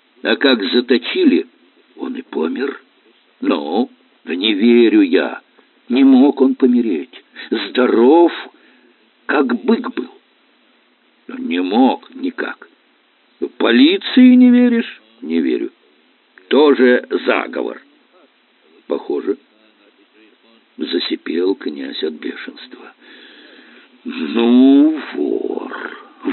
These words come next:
вор, вор, это я больше ни слову твоему не верю. Такую должность дал, так возвысил.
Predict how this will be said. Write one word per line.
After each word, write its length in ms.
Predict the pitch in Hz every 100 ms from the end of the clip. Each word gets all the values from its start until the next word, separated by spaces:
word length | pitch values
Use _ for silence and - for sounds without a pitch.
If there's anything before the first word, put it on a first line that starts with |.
| - 73
вор, 800 | 71 101 107 104 101 95 82 73
вор, 320 | 85 143 104
это 260 | 110 - - - - - _ _ _ -
я 840 | - - 92 113 160 151 135 - _ _ _
больше 540 | - - 127 110 - 107
ни 180 | 110 104 -
слову 420 | 85 107 92 90
твоему 360 | - 90 85
не 200 | 80 87
верю. 360 | 80 80 65 - _ _ _ _ _ _ _ -
Такую 720 | - - - - 190 170 175 135 120
должность 840 | 139 104 - - - 82 78 - _
дал, 320 | - - - - _ _ _ _ _ _ _ _ _ -
так 380 | 113 - -
возвысил. 1500 | 127 135 131 143 139 160 190 175 147 - - 104 - - -